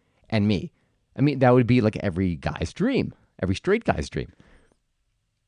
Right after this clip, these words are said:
But yet, at the same time, I, I wasn't happy. I was looking for,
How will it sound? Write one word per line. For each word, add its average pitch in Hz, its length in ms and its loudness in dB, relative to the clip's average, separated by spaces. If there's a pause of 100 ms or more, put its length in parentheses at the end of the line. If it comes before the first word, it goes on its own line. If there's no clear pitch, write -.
(180)
But 160 200 4
yet, 165 180 2
at 147 80 -4
the - 60 -14
same 185 260 2
time, 233 440 -2
I, 98 140 0 (160)
I 113 80 2
wasn't 127 360 -2
happy. 143 420 -6
I 92 60 -4
was 113 160 0
looking 185 340 0
for, 143 240 -2